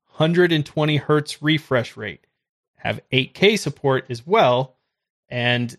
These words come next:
the PlayStation five would be running eight times Zen two cores at three point five gigahertz. And if you compare that to the prior P S four generation,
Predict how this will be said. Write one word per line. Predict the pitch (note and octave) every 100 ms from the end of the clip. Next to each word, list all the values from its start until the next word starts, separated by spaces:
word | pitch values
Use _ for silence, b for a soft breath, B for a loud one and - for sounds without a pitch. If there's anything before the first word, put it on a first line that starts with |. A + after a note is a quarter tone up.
| _ -
the | B2+
PlayStation | - D#3 C#3+ D3+ - C3
five | - C#3+ C#3
would | C3 C3+
be | C3
running | B2+ B2+ C3 B2 _ _
eight | E3+ G3+ -
times | E3 D#3+ D3
Zen | C3+ D3
two | D3 D3+
cores | - D3+ C#3+ C3+
at | C3+
three | - D3
point | - C#3+ C3+
five | C#3+ C3+
gigahertz. | C#3 C3+ B2+ C3+ -
And | B2
if |
you | B2
compare | - A#2+ E3+ D#3+
that | D3+ -
to | C#3+
the | C3
prior | - - E3+ E3
P | D3+ C#3+
S | C3
four | - C#3
generation, | C3 B2+ B2 B2 A#2 C3 A#2+